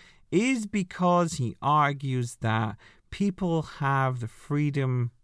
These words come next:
of choice to live their life how they like. And therefore, you can see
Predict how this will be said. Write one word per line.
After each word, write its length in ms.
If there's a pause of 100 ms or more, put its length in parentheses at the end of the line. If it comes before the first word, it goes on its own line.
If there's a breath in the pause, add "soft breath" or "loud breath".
(280)
of 260
choice 680 (400 soft breath)
to 340
live 640
their 180
life 640 (300)
how 260
they 240
like. 640 (760 loud breath)
And 540
therefore, 1160 (460)
you 220
can 240
see 640